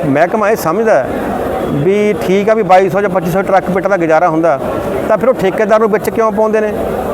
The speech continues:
ਫਿਰ ਹਜ਼ਾਰ ਰੁਪਇਆ ਜਾਂ ਬਾਰਾਂ ਸੌ ਰੁਪਏ ਚੱਕਰ ਦਾ ਸਰਕਾਰ ਨੂੰ ਚੂਨਾ ਕਿਉਂ ਲਾਉਂਦੇ ਨੇ? ਫਿਰ ਉਹ ਸਿੱਧਾ ਹੀ ਇਹਨਾਂ ਨੂੰ ਦੇ ਦੇਣ। ਮੈਂ ਸਮਝ-, ਚਾਹੁੰਦਾ ਵੀ ਇਹਨਾਂ ਦਾ ਕੋਈ,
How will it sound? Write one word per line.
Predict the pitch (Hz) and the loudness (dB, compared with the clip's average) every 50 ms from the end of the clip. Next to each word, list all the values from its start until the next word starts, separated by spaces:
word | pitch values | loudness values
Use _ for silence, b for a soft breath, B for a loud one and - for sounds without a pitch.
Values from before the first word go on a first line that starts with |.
| - - - | -6 -4 -2
ਫਿਰ | 185 202 | 0 0
ਹਜ਼ਾਰ | 175 175 160 175 180 185 185 | 2 4 6 6 6 6 6
ਰੁਪਇਆ | 185 208 220 214 214 | 4 4 4 4 4
ਜਾਂ | 202 220 190 | 4 2 4
ਬਾਰਾਂ | 156 180 190 185 | 4 4 4 2
ਸੌ | 196 190 | 2 0
ਰੁਪਏ | 208 | -2
ਚੱਕਰ | 185 269 311 - 214 | -2 -2 -2 -2 -2
ਦਾ | 220 180 | -2 0
ਸਰਕਾਰ | 185 190 160 202 190 190 190 | -2 0 2 4 4 4 4
ਨੂੰ | 202 185 | 2 0
ਚੂਨਾ | - 214 208 214 208 | 0 0 0 0 0
ਕਿਉਂ | 185 208 208 208 | 0 0 0 0
ਲਾਉਂਦੇ | 208 208 208 208 | 0 0 0 0
ਨੇ? | 208 208 - - 202 - - - - - - - - | -2 -2 -4 -4 -6 -4 -4 -4 -4 -4 -4 -2 -2
ਫਿਰ | 170 | -2
ਉਹ | 180 | -2
ਸਿੱਧਾ | - - 170 170 180 247 | 0 -2 -2 0 2 2
ਹੀ | 240 247 240 | 2 2 2
ਇਹਨਾਂ | 233 240 254 254 | 2 2 2 0
ਨੂੰ | 247 220 | 2 2
ਦੇ | 240 233 | 2 2
ਦੇਣ। | 233 240 240 233 240 - - - - - - - - - - - - - - - - - - - - - - - 110 - - - - - - - - - - - - - 135 | 2 0 -2 -2 -4 -6 -4 -4 -4 -4 -4 -4 -4 -4 -4 -4 -4 -4 -4 -4 -4 -6 -6 -6 -6 -6 -6 -6 -6 -6 -8 -8 -6 -6 -6 -6 -6 -6 -6 -6 -6 -4 -2
ਮੈਂ | 147 147 165 185 175 | 0 0 0 0 -2
ਸਮਝ-, | - 170 170 185 202 196 147 - | -2 -2 -2 -2 -4 -4 -4 -4
ਚਾਹੁੰਦਾ | 156 147 160 190 220 247 | -2 -2 -2 0 0 0
ਵੀ | 226 233 226 | 0 2 2
ਇਹਨਾਂ | 220 208 220 214 208 | 2 2 2 0 2
ਦਾ | 202 202 | 0 0
ਕੋਈ, | 180 185 190 185 180 180 | 0 2 2 2 2 0